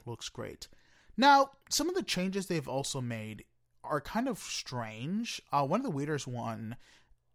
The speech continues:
is making dungeons wheelchair accessible. Now, I have no problems with, uh,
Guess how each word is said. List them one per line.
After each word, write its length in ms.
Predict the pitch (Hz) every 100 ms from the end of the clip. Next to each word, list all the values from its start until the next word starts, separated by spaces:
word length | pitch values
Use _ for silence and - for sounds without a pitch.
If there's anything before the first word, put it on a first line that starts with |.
| _
is 280 | 156 147 127
making 460 | 139 180 240 226 180
dungeons 840 | 135 151 165 139 113 101 107 - - -
wheelchair 1040 | 131 156 185 180 180 - 147 139 135 131
accessible. 720 | 127 - - 120 - 110 87 - -
Now, 220 | 233 262
I 140 | 254 302
have 180 | 277 156
no 400 | 151 147 147 160
problems 760 | - 143 135 139 151 151 -
with, 340 | 139 127 123 -
uh, 460 | 127 123 120 117